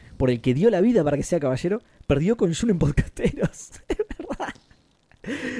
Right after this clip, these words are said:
Guilty desata todo su odio y Jun no puede odiar al que ayudó a su hermano. Batacazo del Máscaras. Ok, es un buen, es un buen argumento. Claro, Iki perdió con su hermano. Malísimo.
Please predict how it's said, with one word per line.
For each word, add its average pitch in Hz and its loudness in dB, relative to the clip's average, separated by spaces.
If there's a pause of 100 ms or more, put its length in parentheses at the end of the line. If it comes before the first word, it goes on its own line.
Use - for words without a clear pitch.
Guilty 214 -2
desata 175 0
todo 220 2
su 156 0
odio 214 4
y 151 -6
Jun 220 0
no 233 0
puede 262 0
odiar 143 4
al 127 0
que 131 -2
ayudó 135 2
a - 2
su - -2
hermano. 120 -2
Batacazo 135 0
del 139 4
Máscaras. 113 -6 (720)
Ok, 135 0
es 127 0
un 180 0
buen, 151 0 (340)
es 143 -4
un 156 0
buen 165 4
argumento. 135 0 (520)
Claro, 143 2
Iki 170 2
perdió 139 4
con 135 0
su 120 -4
hermano. 107 -6
Malísimo. 107 -10